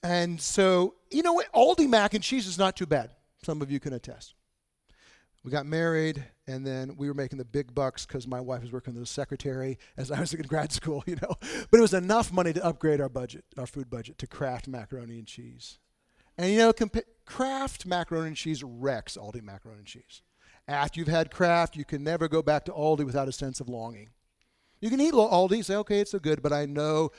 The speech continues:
there's something better." Right? It's that, that, that changed palate changes your desires, and when you don't have it,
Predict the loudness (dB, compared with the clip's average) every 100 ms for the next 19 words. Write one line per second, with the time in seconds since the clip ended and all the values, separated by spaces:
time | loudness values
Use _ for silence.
0 | -20 _ 0 0 -2 -4 -6 -6 -10 -10
1 | -8 -12 -14 -14 -18 -20 _ _ _ _
2 | _ _ -6 -4 0 0 -2 -18 4 4
3 | 4 0 2 2 2 -6 0 2 2 0
4 | -6 -4 4 6 8 8 6 0 -20 _
5 | -2 0 0 0 -2 -2 -2 -2 -4 2
6 | 6 6 4 0 -4 -4 -2 -2 -2 -2
7 | -2 -2 -6